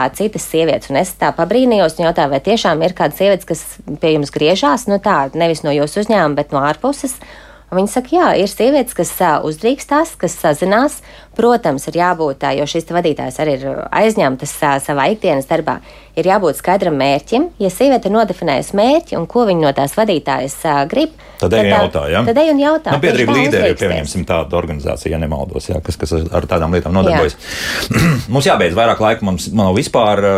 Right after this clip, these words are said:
Speaker 2: Mārs mums, ā, raksta, kāpēc jūs mākslīgi gribat izmainīt pasauli, jo viss taču notiek evolūcijas procesā. Arī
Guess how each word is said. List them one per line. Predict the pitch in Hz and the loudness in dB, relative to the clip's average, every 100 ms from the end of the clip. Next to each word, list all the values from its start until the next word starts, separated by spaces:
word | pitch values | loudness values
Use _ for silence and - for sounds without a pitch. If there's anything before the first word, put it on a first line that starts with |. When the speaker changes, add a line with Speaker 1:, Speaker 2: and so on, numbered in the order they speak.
| 98 95 | 0 -2
Speaker 2:
Mārs | 107 143 147 107 | 0 2 0 -2
mums, | 90 104 | -4 0
ā, | 92 90 82 | 0 0 0
raksta, | 85 117 - | 0 0 -4
kāpēc | - 139 151 120 | -4 -2 -2 -4
jūs | 110 | -2
mākslīgi | 131 120 - 85 | 0 0 0 -2
gribat | 98 95 85 | -2 -2 0
izmainīt | 95 78 73 117 | 0 0 0 -2
pasauli, | 135 110 90 87 | -2 0 2 2
jo | 85 | 0
viss | 90 110 - | 0 -2 -6
taču | - - 87 | -4 -2 2
notiek | 104 98 87 113 | 2 2 0 2
evolūcijas | 95 82 - 76 | 2 0 -2 -2
procesā. | 95 92 - 69 | -2 -2 -4 0
Arī | 98 117 92 | 0 2 0